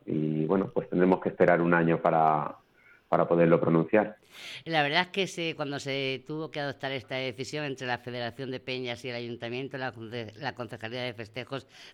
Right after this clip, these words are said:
Speaker 2: de suspender las fiestas, pues como en todos los sitios, dio mucha pena, pero bueno, eh, debido al tema de la pandemia del coronavirus, había que hacerlo así, pero la gente,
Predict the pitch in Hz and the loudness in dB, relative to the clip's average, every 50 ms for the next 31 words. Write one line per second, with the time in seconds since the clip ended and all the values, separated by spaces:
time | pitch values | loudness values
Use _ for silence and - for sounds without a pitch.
0 | _ - 120 117 101 135 110 - 117 113 123 123 123 123 - - 127 - - 135 | _ -12 -10 -10 -10 -10 -10 -10 -10 -8 -8 -8 -8 -8 -8 -10 -12 -8 -10 -10
1 | - - 131 - - 120 117 120 120 120 139 139 143 139 127 117 104 - 123 117 | -10 -10 -12 -10 -10 -10 -8 -8 -8 -6 -6 -4 -4 -6 -6 -8 -10 -10 -12 -12
2 | - 127 120 113 - - - - - _ - 123 131 139 139 143 151 143 - 151 | -10 -10 -10 -10 -12 -16 -20 -20 -20 _ -12 -8 -6 -6 -6 -6 -8 -8 -8 -8
3 | 139 - 139 143 139 156 151 139 139 131 120 120 120 127 127 123 120 110 - - | -8 -6 -6 -6 -4 -4 -6 -6 -6 -8 -8 -6 -6 -6 -6 -6 -8 -10 -12 -18
4 | - - - - _ - 113 120 120 117 117 117 117 117 113 113 120 110 123 131 | -20 -20 -20 -20 _ -10 -8 -6 -6 -6 -6 -6 -8 -8 -8 -10 -10 -10 -8 -8
5 | 131 135 135 127 127 123 117 113 113 113 117 117 113 - 135 120 123 120 120 120 | -8 -8 -6 -6 -4 -4 -4 -4 -4 -4 -6 -8 -10 -10 -10 -8 -8 -6 -6 -6
6 | 120 120 120 117 110 120 120 123 123 123 123 120 117 - 123 117 113 113 113 110 | -8 -8 -8 -8 -8 -8 -8 -8 -6 -6 -6 -8 -8 -8 -10 -8 -8 -8 -8 -8
7 | 117 113 120 135 127 - - - - - _ - 113 117 123 127 123 - - 131 | -8 -8 -8 -10 -12 -12 -18 -20 -20 -18 _ -10 -8 -6 -4 -6 -6 -6 -6 -8
8 | 117 - - 123 120 120 120 120 117 104 - 147 160 156 - - - _ - 131 | -8 -8 -8 -8 -8 -6 -6 -6 -6 -6 -8 -10 -12 -12 -14 -20 -20 _ -8 -6
9 | 120 120 117 110 107 104 - 131 139 175 175 - 262 262 | -4 -4 -2 -4 -4 -4 -4 -6 -6 -6 -8 -8 -8 -8